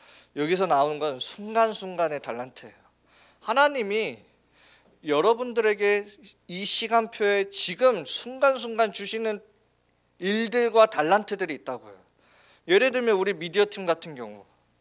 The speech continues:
거기에 여러분들이 진짜 집중하셔야 되는 거예요. 우리 학생들 경우 여러분들이 어떻게 생각하면 되냐면 하나님의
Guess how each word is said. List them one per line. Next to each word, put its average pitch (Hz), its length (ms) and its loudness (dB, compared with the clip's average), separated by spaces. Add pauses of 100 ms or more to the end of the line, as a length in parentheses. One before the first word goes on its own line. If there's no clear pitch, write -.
(560)
거기에 226 400 4
여러분들이 208 500 4
진짜 240 320 -2
집중하셔야 208 680 -2
되는 123 280 -8
거예요. 98 160 -20 (720)
우리 220 180 2
학생들 254 580 0
경우 120 340 -6 (1160)
여러분들이 240 460 4
어떻게 285 720 2
생각하면 247 560 0
되냐면 160 600 0 (320)
하나님의 185 1000 0